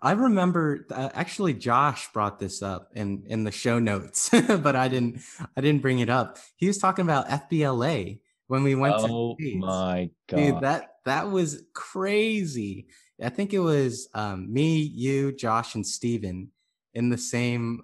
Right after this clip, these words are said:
Speaker 1: uh, just, like, together the whole time, just doing random stuff. Oh
Speaker 2: This
Speaker 1: my gosh.
Speaker 2: the story I always tell people is we always tried to pick, like,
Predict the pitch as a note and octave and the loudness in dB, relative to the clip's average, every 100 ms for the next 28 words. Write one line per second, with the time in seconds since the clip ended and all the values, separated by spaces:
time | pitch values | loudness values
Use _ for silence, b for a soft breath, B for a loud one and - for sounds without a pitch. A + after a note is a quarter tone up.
0 | - G#2+ G2 G2 - _ _ _ _ - | -8 -8 -8 -10 -16 _ _ _ _ -12
1 | - C3+ - C3 A#2+ B2 A#2 G#2 A2 A#2+ | -4 -2 -2 -2 2 2 2 0 -2 -2
2 | A#2 G#2+ A#2 G#2+ G#2 G2+ - b b _ | -2 0 0 0 -2 -8 -12 b b _
3 | A2+ - C#3 B2+ A2 G#2 A2 A#2 A2+ G#2+ | -16 -4 -2 0 -2 -2 -2 -2 -4 -6
4 | - - F#2+ F2+ - _ _ _ - A2 | -8 -8 -8 -8 -14 _ _ _ -6 -2
5 | A2 F#2+ G2+ F#2+ F#2+ - - A2+ - - | -2 -4 -10 -12 -16 -20 -12 -12 -6 0
6 | C#3+ C#3 F#2+ F2+ G2 G#2 - G#2+ - A2 | 2 4 4 4 2 0 -2 -4 -2 -4
7 | A2+ G#2 F#2 E2+ _ _ _ _ A#2 D#3 | 0 0 0 -4 _ _ _ _ 2 2
8 | A#3+ F3+ - C#3+ B2 - C3 - G#2 F2+ | 4 0 2 0 0 -2 -2 2 0 0